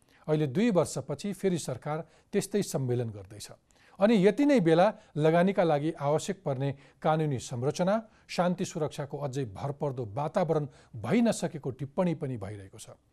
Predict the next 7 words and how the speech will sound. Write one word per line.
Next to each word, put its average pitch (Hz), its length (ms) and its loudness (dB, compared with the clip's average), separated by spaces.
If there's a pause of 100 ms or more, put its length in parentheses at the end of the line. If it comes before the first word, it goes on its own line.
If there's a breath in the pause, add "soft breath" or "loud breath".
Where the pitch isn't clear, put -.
(400 soft breath)
स्वदेशकै 226 460 4
लगानीकर्ताहरू 165 840 2 (220 loud breath)
अझै 196 260 4
पनि 240 240 4
लगानीको 170 480 2
उपयुक्त 185 420 -2
वातावरण 165 600 -2